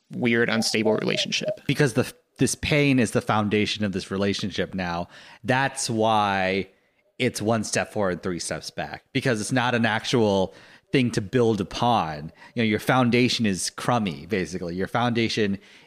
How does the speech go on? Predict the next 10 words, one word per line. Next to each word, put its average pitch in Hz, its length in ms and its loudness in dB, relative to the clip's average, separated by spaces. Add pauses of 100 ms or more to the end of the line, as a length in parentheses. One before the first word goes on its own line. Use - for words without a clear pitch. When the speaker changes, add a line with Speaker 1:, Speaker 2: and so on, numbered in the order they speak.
Speaker 2:
it, 113 320 -4
when 113 140 0
you, 101 320 0
it's 120 220 -4
a, 107 40 0 (140)
it's 113 160 -4
a 110 60 0
raw 104 320 2
nerve, 95 680 -2 (440)
basically, 85 640 -4